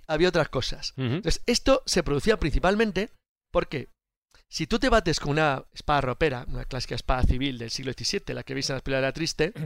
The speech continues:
Speaker 1: tú mantienes una distancia bastante larga, entonces el objetivo básico es mantener al otro lejos de ti. Pero si tú eres un legionario romano que llevas un escudo y tienes a la gente al lado y te tienes que acercar a una masa de guerreros salvajes que te quieren matar, entonces el objetivo tuyo es acercarte mucho. Los romanos lo que hacían era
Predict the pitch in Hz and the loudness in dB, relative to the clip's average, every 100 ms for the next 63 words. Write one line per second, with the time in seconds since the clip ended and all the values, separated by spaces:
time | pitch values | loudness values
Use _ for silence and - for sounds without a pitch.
0 | - - - 185 208 208 226 170 185 202 | -8 -10 -8 0 0 2 0 2 2 2
1 | 196 165 139 185 185 160 185 147 156 - | 4 4 4 0 2 2 2 0 -4 -8
2 | _ _ _ 151 175 165 143 143 214 202 | _ _ _ -4 2 2 2 0 2 4
3 | 208 208 190 165 147 156 180 170 170 165 | 2 2 -2 -2 -4 0 2 2 2 0
4 | 139 - - 147 - - - - 120 - | -2 -6 -12 -8 -8 -10 -14 -12 -14 -18
5 | _ _ _ _ _ _ 185 165 175 - | _ _ _ _ _ _ 0 2 2 2
6 | 269 254 240 - 185 185 160 139 165 147 | 2 4 4 4 4 4 4 4 0 0
7 | 120 139 160 175 143 - 165 135 - - | -2 -2 -2 -2 -4 -2 -2 -2 -4 -14
8 | _ 143 190 202 196 170 180 156 143 160 | _ -10 -4 0 0 0 0 0 2 2
9 | 139 156 - 190 156 175 143 - - _ | 0 -4 -2 0 2 2 0 -2 -20 _
10 | 156 180 185 175 151 139 143 160 - 139 | 0 4 4 4 2 2 2 0 0 0
11 | 131 160 - 123 - - - 151 139 185 | 2 2 -2 -10 -12 -14 -14 -10 -2 2
12 | 202 151 139 147 135 - _ _ _ 170 | 2 2 0 0 0 -6 _ _ _ 0
13 | - - 160 156 147 233 - 233 202 202 | 0 2 0 2 2 2 4 2 4 2
14 | - 151 - 139 196 196 196 208 196 233 | 2 0 -2 0 0 0 0 2 0 0
15 | 135 127 151 196 185 165 180 196 202 | -2 0 2 2 2 2 2 4 2